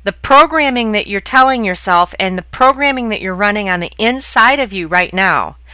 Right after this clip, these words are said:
What if you were to get real, bold, real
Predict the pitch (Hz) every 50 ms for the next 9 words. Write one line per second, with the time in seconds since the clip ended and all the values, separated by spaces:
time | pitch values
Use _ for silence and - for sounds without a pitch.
0 | - - - - - 220 285 392 381 - 339 339 349 339 311 247 - 254 233 -
1 | - 190 185 202 226 240 254 254 262 269 262 - - - - - - - - -
2 | - - - - - 214 214 220 226 233 233 240 247 233 240 - - - - -
3 | - - - - - - - - - - - - - - - - - - 190 190
4 | 233 311 330 285 185 131 85 - 170